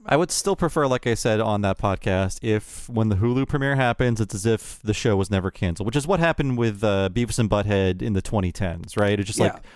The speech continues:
Speaker 1: they're back, they're not gonna comment on it, maybe there'll be a wink to that they've been gone for, uh, fourteen years, but that's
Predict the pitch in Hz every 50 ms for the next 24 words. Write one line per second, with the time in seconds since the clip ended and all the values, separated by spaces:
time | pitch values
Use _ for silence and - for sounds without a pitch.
0 | - - 147 143 151 151 160 185 - - - 143 135 135 131 - 131 120 - -
1 | 131 127 131 135 131 131 131 135 127 123 123 120 127 113 120 117 113 120 117 110
2 | 98 110 113 113 - - - 131 123 113 110 101 113 101 98 113 104 113 104 92
3 | 98 101 107 110 - 147 143 143 147 151 156 156 151 147 143 143 143 143 143 139
4 | - - - - - - - - - - - - - 143 147 151 - - 165 160
5 | 156 156 151 160 175 208 196 - - 135 127 123 120 -